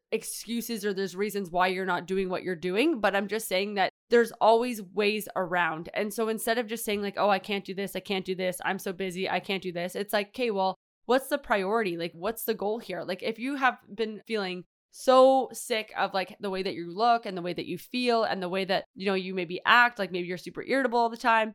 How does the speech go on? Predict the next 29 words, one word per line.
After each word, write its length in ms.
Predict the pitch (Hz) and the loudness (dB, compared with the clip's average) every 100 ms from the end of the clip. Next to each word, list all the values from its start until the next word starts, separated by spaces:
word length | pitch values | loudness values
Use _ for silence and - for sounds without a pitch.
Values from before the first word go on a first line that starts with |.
| _ _ - | _ _ -4
It's 160 | 220 240 | 0 2
like, 160 | 226 | 2
when 180 | 196 226 | 2 2
does 140 | 254 | 2
that 180 | 240 226 - | 4 4 2
end? 240 | 214 175 | 0 0
When 160 | 170 196 | -2 -2
does 160 | 208 | 0
that, 180 | 220 202 | 4 4
like, 140 | 190 202 | 2 -6
become 240 | 190 185 | -8 -2
priority? 560 | 196 180 214 180 170 - | 0 2 2 0 -6 -6
You 120 | 208 | -2
know 60 | 214 | 0
what 100 | 202 | 2
I 80 | 185 | 0
mean? 260 | 196 240 | -2 -2
And 160 | - 208 | -2 -2
it's 140 | 202 | -2
like, 180 | 196 190 | -2 0
I 100 | 196 | -2
totally 300 | 196 233 226 | -2 -4 -2
understand 460 | 208 185 - 202 190 | -4 -6 -6 -4 -4
that 80 | |
everything 400 | - 180 190 185 | -4 -4 -6 -6
else 160 | 180 - | -6 -8
comes 160 | 170 - | -12 -2
first, 420 | 330 320 247 - _ _ | 4 4 4 -2 _ _
but 300 | 240 226 - | 10 10 8